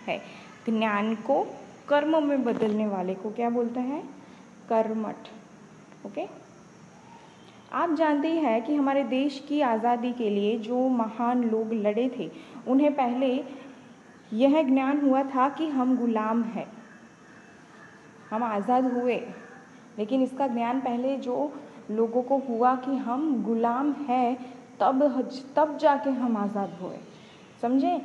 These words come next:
हमें आज़ाद होना चाहिए, इसके बाद वे इस ज्ञान के आधार पर सक्रिय हुए और देश आज़ाद हुआ। अगर हमें पता ही ना हो कि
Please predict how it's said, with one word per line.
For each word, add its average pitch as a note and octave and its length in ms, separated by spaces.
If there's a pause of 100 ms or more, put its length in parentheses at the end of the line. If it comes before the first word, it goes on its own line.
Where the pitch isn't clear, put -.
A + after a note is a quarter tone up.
(400)
हमें B3 220
आज़ाद B3+ 500
होना A#3+ 300
चाहिए, B3 760 (520)
इसके D#4 420
बाद B3 460
वे C#4 220
इस C4+ 400 (1120)
ज्ञान C4 420
के F4+ 120
आधार C#4 400
पर C#4 120
सक्रिय C4 460
हुए B3 400
और B3+ 200
देश A3+ 500 (280)
आज़ाद G3+ 440
हुआ। F3+ 220 (160)
अगर A#3+ 160
हमें C4+ 220
पता C4+ 220
ही D#4 140
ना D#4+ 100
हो C#4+ 300 (420)
कि C#4 420